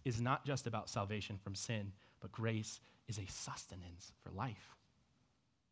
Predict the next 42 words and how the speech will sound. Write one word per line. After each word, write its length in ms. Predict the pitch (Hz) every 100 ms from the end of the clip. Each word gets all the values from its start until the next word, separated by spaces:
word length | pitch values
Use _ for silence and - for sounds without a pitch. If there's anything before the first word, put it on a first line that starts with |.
| _ _ _ _ _ _ _ _ _ _ _ _ -
The 60 |
humble 400 | 104 165 175 170
are 80 | 143
those 260 | 127 139 131
who 100 | 123
see 220 | - 156
their 140 | 135
sin 300 | 127 - 156
and 100 | 147
remain 380 | 123 120 127 151
in 100 | 139
a 60 | 120
state 260 | - 113
of 100 | 107
brokenness 520 | - 113 - 107 101 113
about 260 | 104 92
it, 80 | 95 - _ - - - - -
even 320 | 208 240 233
while 140 | 196 185
they 160 | 175
grow 180 | 151 165
stronger 580 | 151 - 160 156 151 123
and 120 | 123
have 180 | 143 120
great 240 | 131 156
confidence 500 | - 170 156 147 117
that 100 | 127
the 60 | 120
Holy 240 | - 143
Spirit 300 | 139 - 143
is 80 | 135
stronger 460 | - 156 151 180 175
in 100 | 160
us 180 | 151 -
than 120 | 143
the 60 |
sin 300 | 131 - 151
that 120 | 151 147
wants 220 | 143 -
to 80 | 147
kill 280 | - 165
us. 260 | 127 110 -